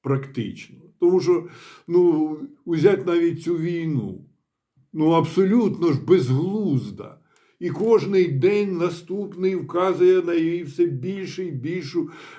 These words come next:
е, безглуздість і все більше і більші загрози саме для Московії, для її цілісності, для її економіки, для соціальної сфери, для всього.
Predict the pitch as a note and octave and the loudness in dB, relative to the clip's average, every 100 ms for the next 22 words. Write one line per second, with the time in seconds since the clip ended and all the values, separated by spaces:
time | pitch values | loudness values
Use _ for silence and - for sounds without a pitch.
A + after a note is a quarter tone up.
0 | - C3+ C3+ B2+ F3 E3 D#3 D3 D3+ A3 | -4 0 0 6 6 6 0 0 0 -2
1 | D3 D3 D#3+ F3 - F3+ C#3 F3 G#3 D#3 | -4 -6 -6 -6 -6 -4 -2 0 -2 -2
2 | F#3 E3 D#3 G3 - F3 C#3+ D3+ C3+ E3 | -4 -4 -2 -2 -2 -2 2 2 2 2
3 | G3+ F3 F3 - F#3 F#3+ F3+ D3 F3+ F3 | 2 2 0 0 -4 0 0 0 -2 -2
4 | - - - E3 E3 - E3 G3+ G3 D#3+ | -12 -20 -4 0 0 0 2 2 2 2
5 | C#3+ C#3 C3+ E3+ F3 F#3 F#3 E3+ - - | 2 2 2 2 2 2 0 -2 -10 -20
6 | _ - G3 G#3 F3+ C3+ E3 D3 - D#3 | _ -6 -4 -2 -2 -4 -6 -8 -8 -4
7 | C#3+ F3 F#3+ F#3+ F#3 G3 F3+ D#3+ F#3 F3 | 4 6 6 2 2 0 -2 -2 -2 -2
8 | E3 E3 E3 D3 F#3 F3+ E3+ - F3 - | -2 -2 -4 2 4 4 2 2 -4 0
9 | F#3 C#3+ F3+ F3+ E3+ E3+ E3 F3 F3 E3 | 0 0 -2 -2 0 0 -2 0 2 2
10 | D3 G3+ G3+ - A#3+ G3+ C3+ G2 G2 | 4 2 0 -4 0 2 2 -2 -12